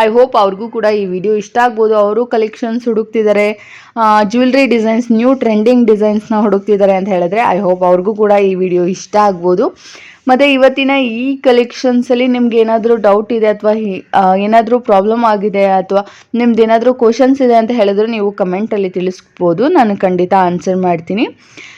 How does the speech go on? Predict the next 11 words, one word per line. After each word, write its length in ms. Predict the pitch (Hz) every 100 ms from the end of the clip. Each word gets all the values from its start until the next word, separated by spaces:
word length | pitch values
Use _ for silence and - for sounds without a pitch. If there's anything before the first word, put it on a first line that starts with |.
| - -
ಆ, 180 | 240
ಮತ್ತೆ 280 | 240 269 359
ಯಾವ 280 | 320 285 330
ರೀತಿಯ 360 | 339 330 320 320
ಕಲೆಕ್ಷನ್ಸ್‌ಗಳು 840 | 294 254 254 285 262 254 247 247
ಬೇಕು 420 | 208 226 254 294
ಅನ್ನೋದು 300 | 277 254 233
ಕೂಡ 180 | 226 214 208
ಕಾಮೆಂಟಲ್ಲಿ 560 | 202 185 185 185 175
ತಿಳಿಸ್ಕೊಡಿ. 560 | 175 180 202 - 196 214
ನಾನು 540 | 202 180 180 175 175